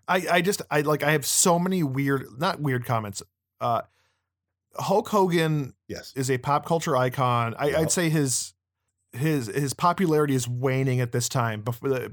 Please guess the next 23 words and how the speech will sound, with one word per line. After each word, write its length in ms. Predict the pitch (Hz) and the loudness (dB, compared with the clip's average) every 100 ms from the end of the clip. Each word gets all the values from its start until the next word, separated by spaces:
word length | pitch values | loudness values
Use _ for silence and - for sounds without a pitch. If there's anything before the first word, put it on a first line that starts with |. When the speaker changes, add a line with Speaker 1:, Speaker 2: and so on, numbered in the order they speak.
| 123 | -2
Speaker 1:
right 180 | 135 123 | -2 -2
before 340 | 127 127 123 | -2 0 0
N 120 | 123 | 0
W 400 | 120 110 110 104 | 0 -2 -4 -4
O. 260 | 98 98 - _ | -6 -8 -14 _
Speaker 2:
That's 220 | 151 156 | -2 0
Speaker 1:
You 60 | 131 | 4
know, 40 | |
he's 80 | 226 | 4
Speaker 2:
right. 80 | 175 | 4
Speaker 1:
kind 120 | 143 | 2
of 60 | 131 | 2
Speaker 2:
He, 100 | 175 | 0
it's 280 | 170 170 - | 2 0 2
waning 380 | 165 269 214 | 2 4 4
at 60 | 147 | 2
this 140 | 139 | 0
time, 200 | 135 123 113 | 0 0 -2
which 140 | 123 | -4
is 80 | 123 | 0
why 160 | 156 | 0
he 260 | 143 156 139 | 2 0 0
is 160 | 113 | 0